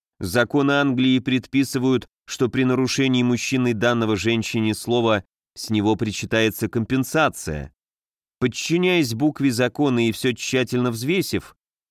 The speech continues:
я предложил Селине Гоби отступное, перину и пятьдесят шиллингов. Вы ни за что не поверите, тем не менее я не лгу. Это дурище отказалось.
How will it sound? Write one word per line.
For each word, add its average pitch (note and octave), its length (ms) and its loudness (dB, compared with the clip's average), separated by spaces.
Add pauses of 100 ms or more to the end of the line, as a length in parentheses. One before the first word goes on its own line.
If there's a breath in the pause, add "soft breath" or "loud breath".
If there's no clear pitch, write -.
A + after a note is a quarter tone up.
(120)
я D3+ 260 2
предложил D3+ 600 2
Селине C3 460 0
Гоби A#2 320 2
отступное, F#2 840 -2 (400)
перину C#3 420 4
и C#3 80 4
пятьдесят A2 600 -2
шиллингов. E2+ 720 -2 (560)
Вы C#3 240 2
ни G#3+ 100 0
за F#3+ 180 0
что E3+ 240 0
не E3+ 120 2
поверите, D3 800 2 (220)
тем B2+ 260 2
не C3 100 2
менее B2+ 440 2
я A2 220 2
не A#2 140 2
лгу. C#3 500 -2 (400)
Это C#3+ 280 2
дурище D#3 600 0
отказалось. F#2 920 -2